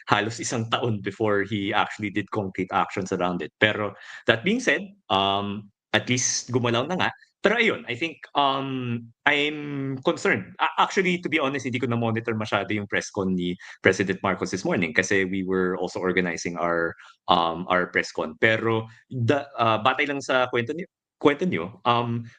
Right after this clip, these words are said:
kung nak-, kung sa tingin niya sapat yung powers ng I C I, I think that's a worrisome point of view. That's a worrisome point of view to take, no? Kasi parang yung,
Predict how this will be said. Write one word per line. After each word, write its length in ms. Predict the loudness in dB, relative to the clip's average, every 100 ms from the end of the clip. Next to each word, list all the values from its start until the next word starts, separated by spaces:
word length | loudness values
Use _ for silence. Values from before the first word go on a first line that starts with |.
| _
kung 480 | 4 4 4 0 0
nak-, 320 | -2 -6 -8
kung 240 | 0 2 2
sa 160 | 0
tingin 400 | 0 0 2 2
niya 160 | 0 -2
sapat 400 | -2 -2 -2 -4 -4
yung 240 | -2 -2 0
powers 480 | 2 2 0 -4 -6
ng 160 | -4
I 160 | -4 -4
C 160 | -6 -4
I, 240 | -2 -4 -6 -12 0
I 80 | 4
think 160 | 4
that's 240 | 2 0 0
a 0 |
worrisome 800 | 2 2 2 0 -2 -2 -4 -2
point 240 | -2 -2
of 160 | -4 -4
view. 160 | -6 -8 0
That's 240 | 2 2
a 80 | 2
worrisome 400 | 0 0 0 -2
point 240 | -2 -2 -2
of 80 |
view 80 | -4 -6
to 80 | -2
take, 160 | -2 -2
no? 160 | -10 -6 -2
Kasi 160 | 0
parang 400 | 2 2 0 -2
yung, 320 | -2 -2 -4